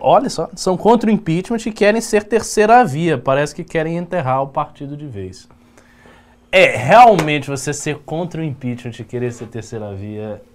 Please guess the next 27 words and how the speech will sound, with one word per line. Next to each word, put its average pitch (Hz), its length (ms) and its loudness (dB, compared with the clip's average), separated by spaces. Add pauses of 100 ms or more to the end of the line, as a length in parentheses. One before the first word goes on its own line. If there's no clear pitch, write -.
(520)
é 117 120 -8
de 104 120 -12
lascar, 87 640 -12
viu? 90 240 -18 (300)
Assim, 110 340 -12
eu, 143 120 -4
não, 165 120 -10
eu 170 60 -4
não 170 100 -4
consigo 165 300 -8
nem 196 200 -8 (460)
conceber 175 540 -6
qual 139 160 -6
é - 20 -4
o - 20 -4
raciocínio 123 460 -8
estratégico 113 540 -12
que - 40 -20
leva 147 160 -14
o 151 40 -18
cara 165 180 -16
a - 20 -16
fazer 180 280 -20
isso. - 280 -20 (680)
Você 427 100 -8
consegue 202 400 -4
entender 123 560 -6